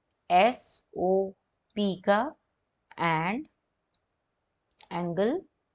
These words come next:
ओ पी, यहाँ पे, यहाँ लिख देती हूँ मैं, एंगल ओ पी क्यू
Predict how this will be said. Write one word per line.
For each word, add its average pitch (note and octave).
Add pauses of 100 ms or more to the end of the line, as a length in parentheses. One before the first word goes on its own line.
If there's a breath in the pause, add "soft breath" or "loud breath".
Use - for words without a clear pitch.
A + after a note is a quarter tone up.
(960)
ओ F#3+ (460)
पी, G3+ (1200)
यहाँ F#3
पे, - (220)
यहाँ F#3
लिख -
देती -
हूँ E3+
मैं, F3 (100)
एंगल F#3+ (640)
ओ F3+ (480)
पी F#3 (340)
क्यू G#3+